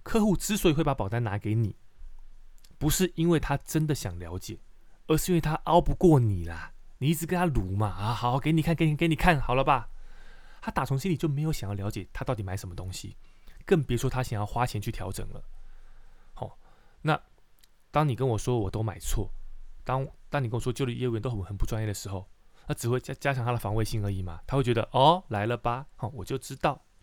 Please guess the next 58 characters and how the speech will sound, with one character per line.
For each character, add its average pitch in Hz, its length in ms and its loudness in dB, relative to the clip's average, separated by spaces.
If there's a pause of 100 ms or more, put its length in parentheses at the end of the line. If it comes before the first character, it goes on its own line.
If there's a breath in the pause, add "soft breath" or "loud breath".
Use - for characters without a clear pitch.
有 - 60 4
没 - 80 0
有？ - 100 -2 (800 loud breath)
那 185 60 -4
之 233 180 -4
所 233 100 2
以 185 60 6
我 117 260 4
讲 101 180 0
客 143 240 -2
户 135 80 0
买 107 200 -4
错， - 180 0
客 - 160 -2
户 135 60 0
会 135 120 2
信， 120 320 -2 (360 soft breath)
不 139 100 0
是 175 180 -2
因 151 120 0
为 160 80 2
我 107 120 0
叫 113 140 0
保 101 160 0
险 104 160 -2
老 87 160 -6
爹， 101 100 -6
不 117 160 0
是 - 160 -6
因 139 120 0
为 120 40 -2
我 - 80 -4
比 104 120 0
你 101 100 -2
专 92 260 -4
业， 92 160 -6 (840 soft breath)
而 165 120 4
是 - 300 -4
因 190 220 -2
为 151 200 2 (140)
这 202 100 -6
些 190 140 2
保 110 180 -2
单 127 120 -4
都 143 80 -4
是 139 100 -8
客 - 220 -2
户 143 100 -2
主 95 300 -8
动 127 280 -2
拿 104 200 -4
给 117 160 0
我， 101 180 2
请 113 400 -4
我 98 120 -4
整 90 300 -6
理 95 160 -10
的。 - 200 -18